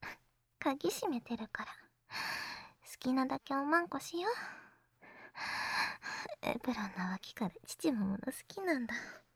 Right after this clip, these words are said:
男の子のロマンって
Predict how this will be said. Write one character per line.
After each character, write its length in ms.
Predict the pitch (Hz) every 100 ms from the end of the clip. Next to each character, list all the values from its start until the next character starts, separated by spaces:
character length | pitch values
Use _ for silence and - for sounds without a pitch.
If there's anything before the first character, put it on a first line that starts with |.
| _ _ _ - - - - - _ _ _ _ - - - - - - - - - -
男 460 | 233 - 285 - 415
の 160 | 415
子 140 | - 233
の 160 | 226
ロ 120 | 262
マ 180 | 262 269
ン 80 | 247
っ 20 |
て 160 | -